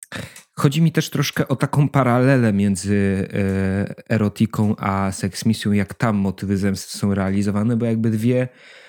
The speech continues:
e, z tych historii opiera się na takich konkretnych wendetach. W sensie chodzi mi o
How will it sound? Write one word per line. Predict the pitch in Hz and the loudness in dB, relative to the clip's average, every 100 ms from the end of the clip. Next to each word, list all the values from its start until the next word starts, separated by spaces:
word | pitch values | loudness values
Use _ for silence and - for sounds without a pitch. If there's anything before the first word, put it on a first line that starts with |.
| _ - | _ -2
e, | 110 110 110 | 2 2 2
z | - | 0
tych | 123 | -2
historii | - - 117 - 120 117 127 - | -2 -6 -6 0 2 4 2 2
opiera | 113 107 123 127 120 | -2 0 2 2 0
się | - | 2
na | 123 117 | 2 2
takich | 120 - 120 - | -2 0 -2 0
konkretnych | - 117 - 127 - 123 | 0 0 2 -2 0 -2
wendetach. | 117 120 117 123 92 90 | 0 0 0 -2 -4 -10
W | - - | -12 -8
sensie | - 107 113 | -4 -2 -2
chodzi | 110 113 | -2 4
mi | 110 104 - | 4 4 0
o | 107 101 | -2 -2